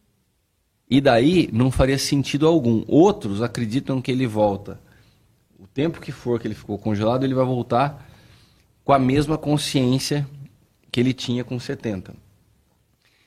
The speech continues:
E daí o, a, o estudo é: você consegue preservar a consciência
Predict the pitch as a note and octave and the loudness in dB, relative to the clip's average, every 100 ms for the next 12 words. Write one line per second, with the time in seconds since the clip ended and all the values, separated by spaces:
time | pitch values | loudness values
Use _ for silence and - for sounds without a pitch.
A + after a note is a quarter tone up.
0 | _ _ C3+ D3 D#3+ F#3 G3 C#3 C3 - | _ _ 0 4 4 4 2 2 -2 -2
1 | E2+ B2 - F3 D#3+ C3 G#2+ - E3 - | -2 -2 -2 0 4 4 2 -2 -2 0
2 | D3+ - - D3+ E3+ D#3+ - C#3 C#3 C3+ | 0 0 0 2 2 -2 -4 -4 -2 0
3 | A#2 A2+ A#2 A2 G#2+ G2 A#2+ C3 B2+ A#2 | 0 0 -2 -4 -8 -6 -6 -6 -6 -12